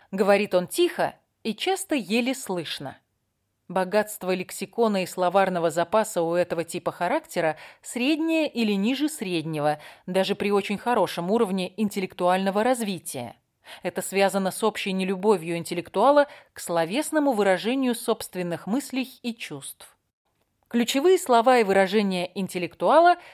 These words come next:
связаны с его потребностью ограничиться в общении минимумом слов или же высказаться только на темы, которые касаются его профессии и специализации.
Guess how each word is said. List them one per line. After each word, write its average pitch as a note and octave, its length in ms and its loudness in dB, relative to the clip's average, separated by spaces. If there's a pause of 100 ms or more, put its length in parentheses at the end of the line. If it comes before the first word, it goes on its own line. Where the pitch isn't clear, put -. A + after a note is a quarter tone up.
(120)
связаны G#3 580 2
с - 120 -8
его G3 200 2
потребностью G3+ 880 0
ограничиться A#3+ 760 0
в G3 40 2
общении A#3+ 600 0 (240)
минимумом F3 760 0
слов D#4+ 460 0 (240)
или G3 220 -2
же F3+ 280 0
высказаться F3 640 -2
только G3 400 0
на F#3 140 0
темы, C4+ 360 0
которые F3 400 0
касаются F#3 600 0
его E3+ 300 0
профессии F#3 760 -2 (280)
и G#3+ 100 -4
специализации. A3 1160 -4